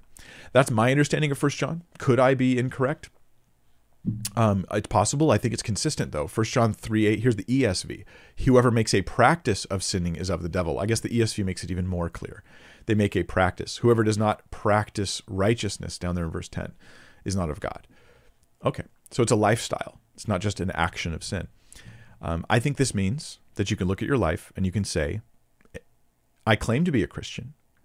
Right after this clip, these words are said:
Does it look like I'm a Christian in my life?" And if your answer is no, "I completely look unsaved," then you have to really wonder if you've made that true profession in Christ. Um, and the answer then is to get right with God, not to give up.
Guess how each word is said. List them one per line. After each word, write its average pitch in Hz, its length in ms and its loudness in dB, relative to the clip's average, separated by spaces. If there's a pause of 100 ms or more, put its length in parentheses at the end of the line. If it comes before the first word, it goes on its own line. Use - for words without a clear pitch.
(760)
Does 113 200 2
it 95 80 0
look 113 260 0
like 117 160 0
I'm 95 100 0
a 90 60 -4
Christian 92 340 -6
in 82 80 -6
my 80 140 -8
life?" - 460 -14 (340)
And 104 100 -2
if 95 80 -4
your 101 120 2
answer 101 200 0
is 90 140 -2
no, 90 180 -2
"I 82 80 -2
completely 101 680 -2
look 80 180 -4
unsaved," - 460 -10 (720)
then 101 160 0
you 90 60 0
have 95 120 -2
to 92 80 -2
really 92 220 0
wonder 85 300 -2
if 80 140 -8
you've 87 80 -6
made 80 160 -4
that 82 120 -6
true - 180 -8
profession - 600 -10
in 82 100 -8
Christ. - 380 -12 (580)
Um, 80 340 -2 (280)
and 120 160 4
the 131 100 4
answer 170 320 4
then 117 140 4
is 110 140 2
to 113 100 -2
get 113 240 2
right 104 240 4
with 92 180 -4
God, 95 380 2
not 110 140 -2
to 110 60 -6
give 92 280 -2
up. 90 320 -2